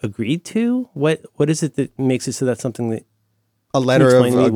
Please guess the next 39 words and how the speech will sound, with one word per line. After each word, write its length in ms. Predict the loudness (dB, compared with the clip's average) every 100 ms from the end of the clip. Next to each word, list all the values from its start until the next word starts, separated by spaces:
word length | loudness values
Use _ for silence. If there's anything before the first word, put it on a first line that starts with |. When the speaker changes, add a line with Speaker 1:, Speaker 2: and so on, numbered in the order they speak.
| 2
Speaker 1:
why? 60 | 2
Speaker 2:
agreement, 260 | 0 -4
a 40 | -6
contract 640 | -4 -2 -2 -4 -8 -6
in 120 | -2
which 300 | -2 -2 -6 -8
I 180 | -4 -2
have 180 | -2 -4
accepted 560 | -2 -2 -2 -2 -4 -2
that 100 | 2
Speaker 1:
What, 160 | 2
what 200 | 2 2
do 40 | 4
you 60 | 4
mean 160 | 4
Speaker 2:
responsibility? 20 |
Speaker 1:
by 100 | 4
a 120 | 2 0
con-, 260 | -4 -4
what 100 | -2
do 60 | -2
you 40 |
mean 140 | -2 -4
by 100 | -6
a 60 |
contract? 560 | -8 -14 -14 -16 -8 -4
Speaker 2:
Do 80 | -2
you 60 |
have 120 | -2
the 80 | -2
slightest 400 | -2 -2 -2 -4
idea 260 | -4 -4 -4
what 100 | -4
a 40 | -4
moral 400 | -4 -4 -6 -6
and 140 | -6
ethical 260 | -4 -6 -8
principle 460 | -4 -4 -4 -8 -8
is? 240 | -12